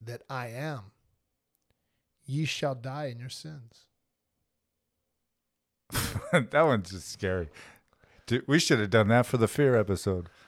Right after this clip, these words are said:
Speaker 1: "For if ye believe not that I am, ye shall die in your sins."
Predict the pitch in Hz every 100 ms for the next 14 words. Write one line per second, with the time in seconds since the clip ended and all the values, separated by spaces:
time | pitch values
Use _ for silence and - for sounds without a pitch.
0 | _ - - - 170 160 151 147 139 160
1 | 208 196 202 190 190 196 156 160 175 185
2 | 110 - - - _ _ _ _ _ _
3 | _ _ _ _ _ 117 127 127 123 123
4 | 139 120 101 _ _ _ _ _ _ -
5 | 110 120 - 160 147 120 101 101 110 117
6 | 123 - 180 139 -